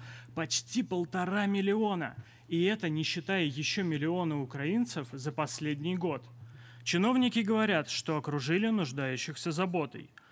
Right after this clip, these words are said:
Но тут же разводят руками. Возможности государства на исходе. Наш подписчик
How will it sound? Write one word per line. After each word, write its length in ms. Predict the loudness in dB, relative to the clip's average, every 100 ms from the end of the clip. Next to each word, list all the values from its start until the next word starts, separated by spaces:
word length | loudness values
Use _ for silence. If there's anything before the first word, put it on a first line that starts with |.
| -8 0
Но 200 | 2 2
тут 260 | 2 2
же 180 | 4 4
разводят 540 | 4 2 0 0 0
руками. 540 | 0 0 0 0 0 -4 -10 -20 -4
Возможности 680 | -2 2 2 2 0 -2 -2
государства 920 | -2 -2 -2 0 0 -2 -2 -2 -2 -4
на 240 | -2 0
исходе. 600 | -2 -4 -4 -4 -6 -12 -18 -20 -20 -20 -20 -20 -20 -16 -2
Наш 300 | 0 0 0
подписчик 480 | -2 0 0 0